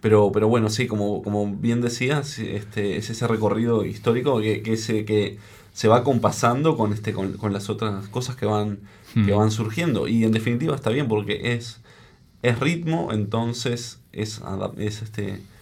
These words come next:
Speaker 1: es adaptable. No te, no te digo que puede ir con cualquier cosa, pero, este, pero con otras cosas que tam-, que, que también tengan una presencia fuerte de, del
Speaker 2: Hmm.
Speaker 1: ritmo, eh,
Speaker 2: Claro.
Speaker 1: están destinados quizás a entenderse.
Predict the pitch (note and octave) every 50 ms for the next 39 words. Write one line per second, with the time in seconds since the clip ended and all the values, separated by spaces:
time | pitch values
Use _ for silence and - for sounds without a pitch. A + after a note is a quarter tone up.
0 | - - _ - - - G#2+ - G#2+ G2 G2 F#2+ - - B2 A#2 G#2 G2+ F#2+ G#2
1 | G#2+ G#2+ - G#2+ G#2+ G#2+ G#2 G#2 G#2+ A2 A2 A#2 A#2+ A#2 A2 - A2 - - A#2
2 | A2+ A2+ A2+ A2 A2 G#2+ G#2+ A2 G2+ G#2 G#2+ C3 B2 B2+ D3 D3 D3 - D#3+ D3
3 | - D3+ C3 A#2 A2 A2 A2+ - C3+ B2 A2+ A2 G#2+ G2+ G2+ - - - - -
4 | - - - - A2 G#2+ G#2 A2 A#2+ C3 C3+ D3 C#3 - C#3+ C#3 C#3 B2 G2+ G2+
5 | F#2+ E2 A2 A2+ G#2+ F2+ G#2 A2 G#2 G#2 - - - - A2+ G#2+ G#2 G#2 G#2 A2+
6 | A#2+ A#2+ A#2+ A#2+ A#2 A#2 A2+ G2 A2 G#2+ - A#2 - A2 - A#2+ A#2+ A2 A#2 A2+
7 | G#2 G2+ - - A2 G#2+ G#2+ A#2 A2+ G#2+ G2+ - C#3 D3+ D#3 D3 A#2 G2+ F2 C2+
8 | - - - - - - _ _ _ - - - - - C3+ C3+ A#2 G#2 G#2 A2
9 | A#2 A2+ G#2+ G#2+ G#2+ A2+ A2 A#2 C#3 B2+ G#2 G#2+ G#2+ G#2+ - - A#2+ A2+ G#2 G#2
10 | G#2+ A2+ B2 A#2 A#2 A2+ - -